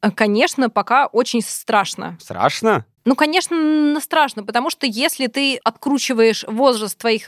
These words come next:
Speaker 1: клеток назад в живом организме, то не очень пока понятно, как ты собираешься это останавливать, чтобы он не откручивался дальше. Если у тебя есть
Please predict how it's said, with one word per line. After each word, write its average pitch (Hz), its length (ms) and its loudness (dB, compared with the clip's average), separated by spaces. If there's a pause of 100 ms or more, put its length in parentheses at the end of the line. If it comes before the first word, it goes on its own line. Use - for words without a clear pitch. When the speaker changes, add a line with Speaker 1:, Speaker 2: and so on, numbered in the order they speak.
(100)
Speaker 1:
клеток 233 480 0
назад 220 520 0 (120)
в 175 120 -12
живом 226 320 2
организме, 202 580 0 (340)
то 233 380 4
не 233 180 6
очень 262 320 0
пока 247 220 2
понятно, 254 560 -2
как 269 240 0
ты 262 280 -4
собираешься 254 440 0
это 233 140 -2
останавливать, 247 560 -2
чтобы 233 220 0
он 285 120 0
не 254 80 2
откручивался 233 560 -4
дальше. 226 400 -2
Если - 180 -2
у 285 40 -2
тебя 233 180 2
есть 240 300 0